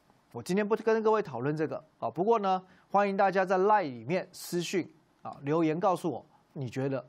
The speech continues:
台股怎么了。好，那我们回到呢所谓的强弱势反弹。好，那最起码有一个定义，最起码的，今天的 K 棒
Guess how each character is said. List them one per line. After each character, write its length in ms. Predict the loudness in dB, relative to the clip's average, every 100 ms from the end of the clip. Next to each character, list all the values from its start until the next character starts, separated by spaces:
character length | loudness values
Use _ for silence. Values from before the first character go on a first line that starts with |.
| _
台 160 | -10
股 140 | -8 -8
怎 140 | -10
么 100 | -14
了。 100 | -16 -20 _ _ -20 -20 _
好， 200 | -10 -10 _ _ -20 -18 0
那 180 | 0
我 100 | 2
们 140 | 0 2
回 160 | 2
到 200 | 4 4
呢 260 | 4 0 -2 _ -14
所 220 | -2 2
谓 100 | 2
的 100 | 0
强 400 | -4 -2 -2 -2
弱 180 | -2 -2
势 220 | -2 -4
反 260 | -2 -4
弹。 240 | -6 -14 -16 -20 _ -6
好， 200 | -6 -6 _ -20 -20 _ -2
那 220 | 0 0 _ _ _ _
最 260 | -4 0 0
起 460 | -4 -6 -2 -2 0
码 240 | 2 2
有 140 | 0 -4
一 40 |
个 100 | -4
定 260 | -4 -4 -2
义， 160 | -4 -6 _ _ _ _ _ _
最 160 | 0 0
起 240 | 0 -6
码 160 | -6 -6
的， 100 | -10 _ _ _ _ _ _ _ _ _ _ _ _ _ _ _
今 220 | -4 -2 2
天 200 | 2 2
的 120 | -2
K 260 | 0 2 4
棒 220 | 2